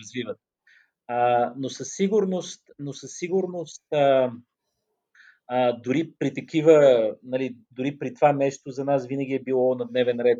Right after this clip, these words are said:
да, доколкото е възможно, да, а, да имаме биф-, буфер и да сме консервативни. На повечето места, да речем, го направихме добре, но имахме и самите и ние грешки в портфолиото, които,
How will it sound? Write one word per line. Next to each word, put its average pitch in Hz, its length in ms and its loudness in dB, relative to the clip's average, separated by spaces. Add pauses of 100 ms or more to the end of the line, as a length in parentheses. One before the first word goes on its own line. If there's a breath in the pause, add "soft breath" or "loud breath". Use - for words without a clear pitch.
(100)
да, 113 400 0 (540 soft breath)
доколкото 131 380 0
е 123 40 0
възможно, 120 640 -2
да, 110 640 0 (320)
а, 113 160 -10
да 107 380 -10
имаме 117 300 -4
биф-, 127 280 -10 (160)
буфер 135 280 -4
и 123 120 -6
да 120 80 -16
сме - 240 -18
консервативни. 123 920 -10 (1040 soft breath)
На 147 200 -6
повечето 165 400 0
места, 147 300 0
да 143 120 2
речем, 139 360 0
го - 340 -16
направихме 131 460 0
добре, 160 320 0
но 156 140 -6
имахме 143 340 -8
и 131 40 -6
самите 135 380 -8
и 127 60 -6
ние 131 180 -6
грешки 120 360 -2
в - 40 -20 (100)
портфолиото, 117 460 -4 (140)
които, 110 560 -12